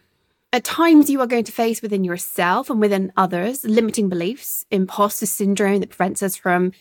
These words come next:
stepping up to our full potential, prevents others from stepping up to their full potential, which, by the way, one of the things I find so curious is when imposter syndrome manifests as arrogance or anger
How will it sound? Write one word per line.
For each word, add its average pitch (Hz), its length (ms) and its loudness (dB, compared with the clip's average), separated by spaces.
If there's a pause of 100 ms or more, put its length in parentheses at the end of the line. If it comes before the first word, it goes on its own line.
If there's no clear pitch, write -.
(460)
stepping 190 460 0
up 190 180 2
to 208 140 -2
our 185 80 2
full 180 160 -6
potential, 190 420 -6
prevents 220 400 -2 (100)
others 220 360 0
from 196 100 -4
stepping 190 300 0
up - 80 -8
to 190 80 -8
their 196 180 0
full 185 160 -8
potential, 196 480 -6 (300)
which, - 160 -2
by 277 100 4
the 311 80 2
way, 226 160 2 (460)
one 285 200 2
of 339 60 4
the 320 80 4
things 240 240 -2
I 208 140 0
find 196 280 -2
so - 280 -4
curious 185 360 -2
is 202 140 -4
when 190 160 0
imposter 202 320 -2
syndrome 208 320 -2
manifests 190 480 -2
as 175 160 -8
arrogance 185 560 -4
or 180 240 -2
anger 214 420 0